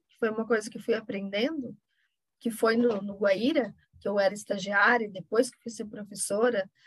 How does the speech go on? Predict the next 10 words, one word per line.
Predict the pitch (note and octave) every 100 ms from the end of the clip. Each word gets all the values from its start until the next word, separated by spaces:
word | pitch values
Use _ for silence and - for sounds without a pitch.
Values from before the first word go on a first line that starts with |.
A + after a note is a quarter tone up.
| _ -
da | F#3+
dança | F#3+ G3 G3+
moderna, | G3 F#3 F#3+ A#3+ A#3 G#3
da | G3
dança | F#3 G3+
contemporânea, | - G3+ G3 - F#3+ G#3 B3 A#3+
daí | G#3 G3
foi | G#3+ G#3+ G#3
pra | B3
faculdade, | - G#3 F#3+ F#3 G3 A#3+ A#3 G#3